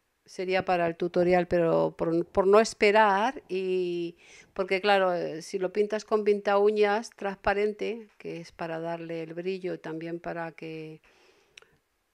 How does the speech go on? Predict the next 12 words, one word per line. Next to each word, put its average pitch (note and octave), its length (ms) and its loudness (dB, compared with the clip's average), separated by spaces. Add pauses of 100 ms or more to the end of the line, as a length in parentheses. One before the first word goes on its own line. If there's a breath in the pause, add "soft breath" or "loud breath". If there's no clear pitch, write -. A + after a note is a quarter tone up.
(180)
para D#3+ 220 -8
que D3+ 120 -10
duren E3 320 -6
un E3 100 -10
poquito F3 400 -10
más G3 480 -8 (300)
y F3 80 -14
sean F3 240 -8
un E3 100 -8
poco E3+ 260 -10
más F3 160 -4
resistentes, F#3 840 -8